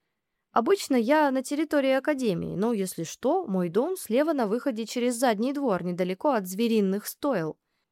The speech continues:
Идемте, я покажу вам ваши комнаты». Как утята за мамой уткой, мы под любопытными взглядами студентов поднялись по левому крылу полукруглой лестнице, затем перешли по коридору, потом еще по одному, затем опять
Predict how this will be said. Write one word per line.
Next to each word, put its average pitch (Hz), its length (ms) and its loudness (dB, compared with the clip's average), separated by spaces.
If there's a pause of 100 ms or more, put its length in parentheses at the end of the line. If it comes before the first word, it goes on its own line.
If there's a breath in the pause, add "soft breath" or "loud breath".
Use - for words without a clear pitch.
(280)
Идемте, 185 600 0
я 226 120 2
покажу 185 400 0
вам 277 200 2
ваши 208 260 -2
комнаты». 170 720 -2 (800)
Как 349 200 -2
утята 247 400 2
за 196 140 2
мамой 175 320 0
уткой, 285 400 0
мы 262 160 0
под 233 180 0
любопытными 180 640 0
взглядами 165 500 -2
студентов 196 580 -2
поднялись 185 540 -2
по - 80 -2
левому 180 440 0
крылу 185 320 -2
полукруглой 185 680 -2
лестнице, 190 520 0
затем 262 360 -4
перешли 180 400 -2
по 175 120 -4
коридору, 175 640 -2
потом 170 380 -4
еще 156 420 -2
по 320 140 2
одному, 269 440 0
затем 208 360 -2
опять 185 380 -2